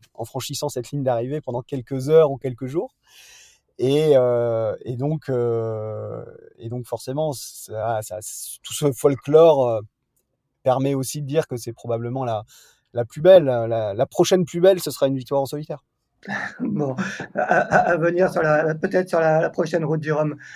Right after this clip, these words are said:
Speaker 2: Euh, tu le disais, hein, ça a été, euh, une, une victoire qui a été un déclencheur pour toi, parce que c'est,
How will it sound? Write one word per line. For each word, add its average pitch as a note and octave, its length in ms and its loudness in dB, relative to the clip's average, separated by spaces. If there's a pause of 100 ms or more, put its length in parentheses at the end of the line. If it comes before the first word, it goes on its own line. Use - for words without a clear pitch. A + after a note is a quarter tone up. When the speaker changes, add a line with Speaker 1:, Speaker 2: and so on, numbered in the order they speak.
(200)
Speaker 2:
Euh, D#3+ 160 2
tu D#3+ 140 0
le F#3+ 60 2
disais, G3+ 280 4
hein, A3 140 2
ça G3+ 140 -2
a - 20 0
été, D#3+ 220 0
euh, C#3+ 400 2
une, D3+ 180 0 (200)
une D3 120 -2
victoire D3+ 340 -2
qui - 80 -8
a C#3+ 40 -2
été C3 140 -6
un C#3 120 -4
déclencheur F3+ 600 -2
pour D#3+ 120 -12
toi, A#3+ 160 0
parce A3+ 140 -4
que D#3+ 180 -4
c'est, C#3+ 220 -4